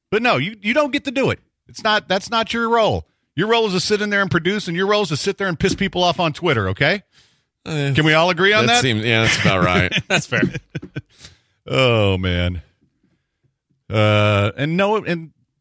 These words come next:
Speaker 1: no, it doesn't depend on points and all that stuff on tattoo size. No, it does not. It, no, it's gonna be.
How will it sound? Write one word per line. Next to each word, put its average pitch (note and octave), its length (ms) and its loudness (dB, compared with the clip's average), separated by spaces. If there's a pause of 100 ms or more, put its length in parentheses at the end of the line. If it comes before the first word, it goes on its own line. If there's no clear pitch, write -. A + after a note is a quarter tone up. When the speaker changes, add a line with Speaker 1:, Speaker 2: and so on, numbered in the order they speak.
(140)
Speaker 1:
no, C3+ 200 -4
it G#2+ 100 -8
doesn't F#3 340 -2
depend C3+ 400 -2
on A2+ 300 -2 (220)
points B2+ 340 -2
and G#2+ 160 -6
all A2 220 0
that A2 160 0
stuff G2+ 480 -4
on F#2+ 180 -8
tattoo G2+ 420 -6
size. B1+ 480 -18 (360)
No, D2+ 260 -6 (720)
it C3+ 100 -8
does F3+ 140 -4
not. G3 260 0
It, D#3 180 0
no, G2+ 200 -2
it's A#2+ 160 -10
gonna G3+ 180 -4
be. F3+ 320 -2